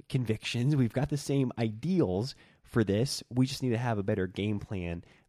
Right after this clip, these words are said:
to work together in it, I think, go-, going into this next season. And then the health, that was important to me because in the, in the last two postpartum seasons,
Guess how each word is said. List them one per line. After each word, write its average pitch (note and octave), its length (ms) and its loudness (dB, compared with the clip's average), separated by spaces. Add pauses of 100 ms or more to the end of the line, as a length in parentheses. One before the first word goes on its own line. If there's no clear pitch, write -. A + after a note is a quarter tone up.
(120)
to A2+ 100 0
work G2 200 0
together F#2 640 0
in G2 140 -2
it, E2 160 -4
I F2+ 100 -6
think, - 380 -12 (260)
go-, F#2+ 180 -4
going F2+ 280 -4
into F2+ 120 -8
this - 200 -14
next F2 200 -14
season. F2+ 320 -10 (240)
And B2+ 120 2
then C3+ 100 6
the A2+ 60 2
health, E3 400 2 (460)
that A#2+ 160 2
was A2 140 2
important G2+ 380 0
to - 80 -8
me G#2 160 -2
because G2+ 340 -4
in G2+ 100 -6
the, G2+ 140 -4 (140)
in G#2 100 -6
the G#2 60 -4
last G2 360 -2
two G2 140 0
postpartum F#2 480 0
seasons, F#2 580 -4